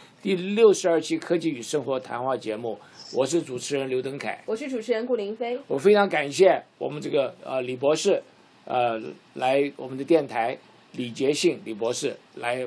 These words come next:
Speaker 1: 我们的电台讲到这么困难的一个东西，用这么简单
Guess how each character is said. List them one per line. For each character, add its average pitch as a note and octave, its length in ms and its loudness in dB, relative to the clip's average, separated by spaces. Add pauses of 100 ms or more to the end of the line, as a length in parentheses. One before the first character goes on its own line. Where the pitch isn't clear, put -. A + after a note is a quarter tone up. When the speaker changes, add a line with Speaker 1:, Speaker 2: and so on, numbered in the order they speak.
Speaker 1:
我 B2 60 -14
们 B2+ 80 -12
的 B2 80 -10
电 B2+ 180 -2
台 A2+ 180 -2
讲 G#2+ 260 -6
到 B2 180 0
这 F3 160 -4
么 E3+ 80 0
困 D#3+ 240 -2
难 A#2+ 140 -6
的 B2 40 -6
一 B2 40 -8
个 G3 100 -6
东 C3 180 -6
西， C#3+ 240 -6 (280)
用 D3+ 180 -2
这 F#3 100 0
么 E3 140 0
简 A2 220 -2
单 B2+ 200 0